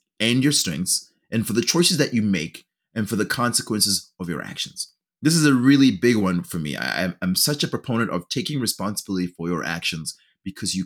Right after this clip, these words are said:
can't learn from the mistakes that you make if you don't take responsibility for those. So for me, this is one that really speaks to me. Trustworthiness, the display of a reputation for keeping one's word, commitments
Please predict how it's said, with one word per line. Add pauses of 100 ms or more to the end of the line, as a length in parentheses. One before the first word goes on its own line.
can't
learn (240)
from
the
mistakes
that
you
make
if
you (180)
don't (120)
take
responsibility
for
those. (200)
So
for
me,
this
is
one
that
really
speaks
to
me. (640)
Trustworthiness, (380)
the
display
of
a
reputation
for
keeping
one's
word, (340)
commitments